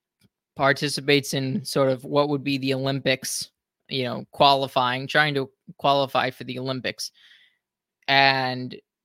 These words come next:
this basketball team destroys all the women trying to get into the, uh, trying to get into what is the Olympic Games, but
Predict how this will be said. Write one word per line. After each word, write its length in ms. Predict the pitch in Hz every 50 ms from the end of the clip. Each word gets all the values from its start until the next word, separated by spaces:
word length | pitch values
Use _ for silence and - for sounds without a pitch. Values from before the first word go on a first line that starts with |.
| _ _ -
this 180 | 143 139 139 -
basketball 640 | - 151 139 135 143 139 - - 131 135 131 131 131
team 480 | - - 143 131 131 127 127 127 123 - _ - 156 135
destroys 760 | - 143 - - - 156 160 156 147 143 139 139 135 131 123
all 380 | - - 143 147 143 143 143 135
the 100 | 139 135
women 520 | 135 139 135 131 131 127 127 127 127 127
trying 440 | - - 139 131 127 127 131 131 131
to 100 | 131 135
get 260 | 123 135 131 131 123
into 720 | 127 127 127 127 123 - - 135 131 127 127 123 123 120 - _ _ _ _ _ _ _ _ _ _ _ _ _ _ _ _ _ _ _ _ _ _ _ _ _ _ _ _ -
the, 540 | - 135 131 127 - - - - - - - _ _ _ - -
uh, 120 | 143 151
trying 280 | 143 151 139 143 139 131
to 480 | - - 143 131 127 123 123 123 - - _ _ _ _ _ _ _ _ _ _ _ _ _ _ _ _ _ - 180 156
get 220 | 131 143 143 139 139
into 800 | 135 135 131 131 123 - - 131 131 127 127 127 127 123 127 127 _ _ _ _ _ _ -
what 240 | 147 139 135 135
is 160 | 139 135 131 127
the 120 | 135 135
Olympic 360 | 131 131 131 123 - 127 -
Games, 340 | - 127 123 123 127 127 -
but 240 | - - 131 123